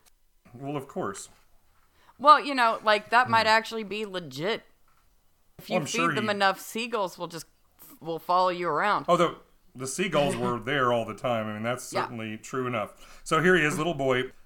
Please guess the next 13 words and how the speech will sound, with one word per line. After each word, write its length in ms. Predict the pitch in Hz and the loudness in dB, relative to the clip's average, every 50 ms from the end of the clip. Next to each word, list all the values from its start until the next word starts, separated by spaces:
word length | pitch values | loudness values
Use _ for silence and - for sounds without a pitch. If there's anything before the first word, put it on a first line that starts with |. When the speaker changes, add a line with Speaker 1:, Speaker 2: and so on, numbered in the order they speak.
| - - | -10 -6
Speaker 1:
He 80 | - | -4
was 160 | 208 196 - - | -2 -2 -2 -2
standing 300 | - 135 139 139 139 127 | -2 -2 -2 0 -2 -2
at 80 | 127 | -4
the 80 | - 110 | -4 -4
rail 240 | 107 147 160 131 110 | -2 -2 -2 -2 -2
one 180 | 110 107 101 | -2 -4 -4
day, 160 | 98 98 98 | -4 -6 -6
looking 400 | 104 107 123 156 - 175 170 165 | -6 -6 -6 -6 -6 -6 -8 -8
out 260 | 139 117 113 117 113 107 | -6 -6 -4 -4 -4 -6
at 140 | 104 104 | -8 -8
the 80 | - 113 | -10 -12
water, 500 | 98 98 107 107 104 92 87 87 92 | -14 -10 -8 -6 -6 -6 -6 -8 -12